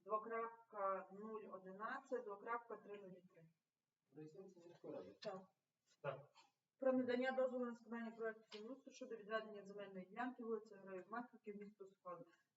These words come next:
Speaker 1: з метою реєстрації права комунальної власності, е,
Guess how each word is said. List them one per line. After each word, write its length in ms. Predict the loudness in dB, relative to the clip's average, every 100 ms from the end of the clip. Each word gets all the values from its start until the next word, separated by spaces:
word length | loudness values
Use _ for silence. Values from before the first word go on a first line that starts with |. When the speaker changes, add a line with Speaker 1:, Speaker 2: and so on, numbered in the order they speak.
| -2
Speaker 1:
з 40 |
метою 320 | 0 2 2
реєстрації 580 | 2 -2 -2 -2 -2 -6
права 280 | -2 0 -2
комунальної 580 | -6 -10 -10 -10 -8 -2
власності, 680 | 0 0 -2 -6 -4 -10 -10 _ _ _ -20
е, 920 | -12 -8 -6 -6 -4 -4 -4 -6 -8